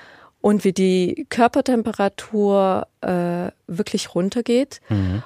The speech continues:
Speaker 1: Und ich fing das Zittern an vor Kälte und bekam am ganzen Körper Gänsehaut. Und, äh, jeden Abend um neunzehn Uhr ging das los.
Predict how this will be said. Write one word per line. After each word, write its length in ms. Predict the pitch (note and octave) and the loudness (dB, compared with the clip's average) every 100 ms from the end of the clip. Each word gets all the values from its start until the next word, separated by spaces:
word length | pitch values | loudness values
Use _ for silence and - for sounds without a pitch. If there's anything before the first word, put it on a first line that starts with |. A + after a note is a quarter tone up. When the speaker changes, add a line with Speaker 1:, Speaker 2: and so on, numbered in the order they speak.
| - | -4
Speaker 1:
Und 340 | - G3 G3+ G3 | 2 4 4 2
ich 240 | G3+ G3 | 0 -2
fing 240 | - A3 A3 | -2 0 2
das 260 | A3 - - | 0 -2 -4
Zittern 440 | - B3+ D#4 C#4 | -2 0 0 0
an 220 | - B3+ | 2 2
vor 240 | C4+ B3 A#3 | 0 -2 -2
Kälte 840 | - A#3+ A3 A#3 A#3+ G#3+ G#3+ - | -2 0 0 0 -2 -2 -2 -4
und 200 | G3 F#3+ | -4 -4
bekam 840 | F#3 - G#3 F#3 F3+ F#3 F#3 F3+ | -6 -4 -4 -2 -2 -4 -4 -6
am 160 | - F#3 | -6 -6
ganzen 300 | F#3 G3 G#3 | -6 -6 -8
Körper 300 | F#3+ F#3+ - | -6 -6 -4
Gänsehaut. 680 | F3+ F3+ E3+ F3 E3+ - - _ _ - - - - - _ - | -6 -4 -4 -4 -6 -8 -14 _ _ -20 -20 -20 -20 -20 _ 0
Und, 800 | G3+ G3+ G3+ G3+ G3 F#3+ - - | 4 6 6 4 2 -2 -4 -2
äh, 480 | F#3+ F#3 F3+ F3+ G3 _ - - | 2 2 2 0 -2 _ -14 -6
jeden 400 | F#3 A3 C#4+ C#4+ | 0 2 4 4
Abend 400 | - G#3 A#3+ G#3 | 4 4 2 0
um 80 | |
neunzehn 400 | F#3+ F#3+ A3 A3+ G3+ | 2 2 0 -2 -2
Uhr 200 | F#3+ F#3 | -4 -4
ging 180 | F3+ | -6
das 220 | F3 F3 F3+ | -6 -8 -8
los. 340 | E3 E3+ | -6 -6